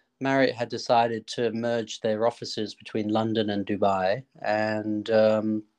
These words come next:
we decided that, um, it was time to fast track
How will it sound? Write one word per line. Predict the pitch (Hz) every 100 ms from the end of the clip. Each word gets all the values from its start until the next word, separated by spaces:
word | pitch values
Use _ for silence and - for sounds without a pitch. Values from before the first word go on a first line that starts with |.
| _ _ _ _ _ - - - - - - - - - _
we | 127 135 135 135
decided | 131 - 143 139 139 131
that, | 139 135 - -
um, | 143 139 139 135 139 131 - -
it | 151 151
was | 147 -
time | - 147 147
to | 143 151
fast | - 143 151 -
track | 151 139